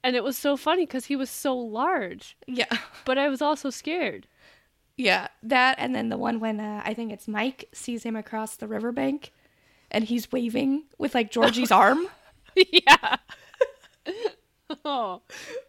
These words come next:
Speaker 2: <sighs> So funny and so scary.
Speaker 1: <laughs> All right, the last thing in this category is Zombieland two, Double Tap, has all the original cast in it.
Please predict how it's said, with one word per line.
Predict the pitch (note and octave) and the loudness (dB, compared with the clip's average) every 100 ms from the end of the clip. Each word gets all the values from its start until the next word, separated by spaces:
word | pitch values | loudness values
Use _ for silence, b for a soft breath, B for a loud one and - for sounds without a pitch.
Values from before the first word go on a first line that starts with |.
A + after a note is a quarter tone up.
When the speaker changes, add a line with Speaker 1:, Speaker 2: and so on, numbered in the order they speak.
| - | -2
Speaker 2:
<sighs> | A4+ A4 G#4 F#4+ F4+ E4+ E4 B B B | 0 2 0 -2 -6 -10 -12 B B B
So | - E4+ | -10 -8
funny | D4+ D4+ D4+ C#4 | -4 -4 -4 -6
and | A#3 | -6
so | B3 | -8
scary. | A#3 A3+ G#3 G3+ F#3+ - - | -10 -10 -10 -12 -16 -20 -20
Speaker 1:
<laughs> | _ _ - | _ _ -8
All | C#4 C#4+ C#4 B3+ A3 _ B B B B B _ - | -6 -4 -2 -2 -4 _ B B B B B _ -2
right, | A#3 | -2
the | G3 | 0
last | G#3+ C#4 - | 2 2 2
thing | D4 C4 | -2 0
in | A#3+ | -2
this | A#3 - | -4 -6
category | - G#3+ G3 F#3+ F#3+ F#3 F#3+ G3+ A3 _ _ _ _ _ | -4 -2 -2 -6 -8 -8 -6 -8 -10 _ _ _ _ _
is | G#3 G3 G3+ - | -4 -4 -6 -8
Zombieland | B3 B3 B3+ A#3+ G#3+ G3+ A#3+ | -4 -2 -2 -4 -4 -4 -6
two, | - C#4+ A#3 C#4 E4+ _ _ _ - | -4 -2 -2 -4 -8 _ _ _ -14
Double | - G#3+ F#3+ | -6 -6 -6
Tap, | G3 F#3 F#3 C#4 _ _ _ _ _ _ | -8 -6 -6 -8 _ _ _ _ _ _
has | - G3 F#3+ - | -6 -6 -6 -8
all | F#3+ F#3+ | -8 -6
the | A3+ | -6
original | A3 A3 A3 | -6 -8 -10
cast | G#3+ G3+ F3+ - | -12 -12 -12 -14
in | F#3+ | -16
it. | G3 E4 - | -12 -12 -12